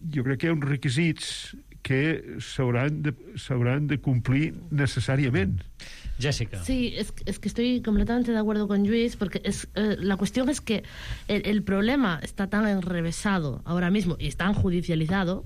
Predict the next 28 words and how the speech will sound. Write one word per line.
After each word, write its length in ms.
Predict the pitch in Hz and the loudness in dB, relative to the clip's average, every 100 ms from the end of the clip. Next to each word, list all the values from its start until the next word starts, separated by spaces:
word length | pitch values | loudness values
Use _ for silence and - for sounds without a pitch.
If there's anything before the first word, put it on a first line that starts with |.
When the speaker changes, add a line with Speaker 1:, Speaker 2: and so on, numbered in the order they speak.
| - | -4
Speaker 3:
que, 160 | - 151 | -4 -2
que 160 | - | 0
evidentemente 840 | 160 165 190 208 214 220 214 233 247 - - - | 0 2 2 2 4 2 2 0 -2 -10 -16 -16
si 220 | - - 185 | -12 -2 0
estamos 400 | - 185 214 - | 0 2 0 0
criticando, 800 | 208 202 196 220 220 190 143 - - - - | -2 0 0 2 2 0 -2 -8 -14 -10 -2
eh, 640 | 190 180 175 170 160 - | 2 2 4 2 2 -2
al, 480 | 165 170 165 165 151 | -2 0 2 2 0
a, 560 | - 165 160 151 135 170 | 0 0 2 2 2 2
a 60 | |
Villarejo, 1080 | 175 165 156 175 175 170 175 170 170 170 165 | 2 2 2 2 0 0 0 2 2 2 0
a, 560 | 170 160 160 151 151 147 | 0 0 2 2 0 -2
a 80 | 165 | -2
Fernández 340 | 165 170 170 | 0 2 2
Díaz, 180 | 170 160 - - - | 2 -2 -6 -16 -10
cuando 220 | 175 165 | -4 0
decía 360 | 160 175 185 180 | 0 2 2 2
lo 100 | 185 | 2
de 180 | 180 180 | 2 0
la 140 | 165 | 0
fiscalía 420 | 180 - 165 180 | -2 0 2 2
te 120 | 175 170 | 2 -2
lo 80 | |
afina 580 | 151 208 220 185 180 185 | -2 -2 0 0 2 2
y 40 | 175 | 0
todas 240 | 185 175 | 0 -2
estas 240 | 190 185 | -2 -4
cuestiones, 480 | - 180 208 196 226 | -2 -2 2 2 2